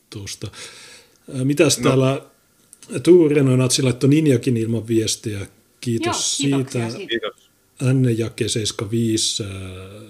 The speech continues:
Speaker 1: laittoi timantia ja kysyy, "Ruotsilla vieraaksi monoon?" Joo, se on se tyyppi, joka aiheutti someraivoa joissain, ää, ohjelmissa. Mä en tiedä, mitä ne on. Ää, Slag laittoi timantia ja sanoi, että "oli upeata kuulla Tuken laittavan puoluetta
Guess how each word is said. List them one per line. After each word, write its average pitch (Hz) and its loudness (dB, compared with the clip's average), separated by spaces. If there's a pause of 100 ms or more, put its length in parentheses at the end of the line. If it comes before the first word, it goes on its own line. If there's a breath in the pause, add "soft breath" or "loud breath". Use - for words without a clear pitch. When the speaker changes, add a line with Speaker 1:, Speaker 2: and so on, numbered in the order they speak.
(240)
Speaker 1:
laittoi 110 -12
timantia 135 4
ja 101 0
kysyy, 120 2
"Ruotsilla 131 4
vieraaksi 117 0
monoon?" 104 -8 (840)
Joo, 117 2
se 117 0
on 104 -2
se 120 0
tyyppi, 123 4
joka 101 -6
aiheutti 101 -12
someraivoa 101 -10 (640)
joissain, 98 -10 (1500 loud breath)
ää, 101 -12
ohjelmissa. 113 0
Mä 95 -12
en 95 -14
tiedä, 95 -12
mitä 101 -10
ne 95 -12
on. 101 -14
Ää, 101 -14
Slag 123 0
laittoi 120 -4
timantia 139 2
ja 107 0
sanoi, 117 -2
että - -4
"oli 147 4
upeata 156 6
kuulla 127 0
Tuken 127 -4
laittavan 101 -10
puoluetta 104 -10